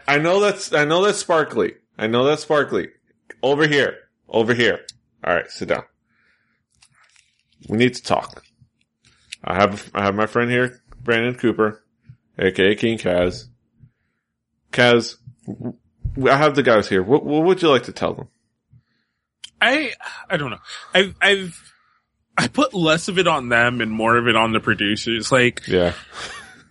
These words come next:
Speaker 2: <sighs> it's a good show, right?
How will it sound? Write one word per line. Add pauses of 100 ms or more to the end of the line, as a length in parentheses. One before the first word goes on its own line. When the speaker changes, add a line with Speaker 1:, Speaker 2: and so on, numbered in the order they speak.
(640)
Speaker 2:
<sighs> (1700)
it's
a
good
show,
right?